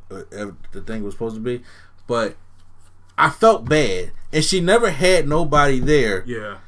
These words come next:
Speaker 1: to comfort her. So she, uh, the way she looks at it is, you know, "Everybody gets hurt or killed when they're around me. Everybody stay away from me." And I'm just like, "You need help." <laughs> Because, like,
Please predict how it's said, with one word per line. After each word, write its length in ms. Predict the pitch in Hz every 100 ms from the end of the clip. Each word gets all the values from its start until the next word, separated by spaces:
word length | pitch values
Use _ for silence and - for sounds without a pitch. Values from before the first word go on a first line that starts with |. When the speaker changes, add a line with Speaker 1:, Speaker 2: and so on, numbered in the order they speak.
| - - -
Speaker 1:
to 100 | 131
comfort 400 | - 185 180 143
her. 160 | 127 117
So 120 | 123
she, 300 | - 175 156 - - - -
uh, 120 | 123 117
the 80 | 127
way 140 | 135
she 160 | 131 269
looks 220 | 302 -
at 120 | 135
it 60 | 131
is, 260 | 127 127 135
you 100 | 151
know, 280 | 117 113 - - - - -
"Everybody 760 | 90 107 117 107 104 107 107 87 -
gets 260 | 110 101 -
hurt 280 | 110 113 101
or 60 |
killed 380 | 92 117 110 107
when 120 | 104
they're 180 | 101 101
around 340 | 98 101 98 95
me. 160 | 95
Everybody 280 | 95 98 98
stay 220 | - 98
away 180 | 92 95
from 180 | 98 90
me." 80 | 87
And 100 | 101
I'm 100 | 107
just 160 | -
like, 220 | 98 90 - - - - - - - - - - - - - - - - - - - - -
"You 180 | 143 123
need 400 | 123 123 110 - - - - -
help." 280 | - - -
<laughs> 80 | -
Because, 360 | 160 143 220 190
like, 180 | 175